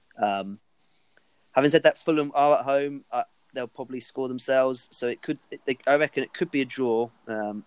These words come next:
sort of a, a weird London derby. There's not, not big rivalries between them. Um, but I think, uh, at the moment, Anderson's one of the top transferred in players. So it'd be, uh, it's one I think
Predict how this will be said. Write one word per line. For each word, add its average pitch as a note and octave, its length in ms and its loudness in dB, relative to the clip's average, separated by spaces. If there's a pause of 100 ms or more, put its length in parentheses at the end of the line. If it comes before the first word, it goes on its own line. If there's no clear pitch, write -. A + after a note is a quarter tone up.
sort - 140 -16
of G#2 80 -8
a, G#2+ 120 -2
a A#2 40 -10
weird A2+ 360 -2
London G2 400 -6
derby. G2 380 -2 (180)
There's G#2 140 -20
not, G2+ 140 -14 (180)
not A#2 160 -6 (160)
big G#2 160 -2
rivalries G2+ 460 0
between F#2+ 260 -8
them. F#2+ 180 -8 (520)
Um, G#2+ 400 6 (880)
but - 420 4 (480)
I A#2 60 -2
think, B2 260 -6
uh, G#2+ 300 0
at F3 100 -4
the C3 60 -10
moment, B2+ 480 -2
Anderson's A2+ 420 -6
one G#2+ 100 -6
of G#2 40 -6
the G#2 80 -8
top - 260 -8
transferred A2 400 -4
in G#2+ 160 0
players. G2+ 440 -2
So F2+ 180 -4
it'd F2+ 380 -8
be, F#2+ 320 -8 (220)
uh, F#2+ 420 -2
it's - 200 -14
one G2 260 -2
I F#2+ 60 -6
think F#2+ 200 -6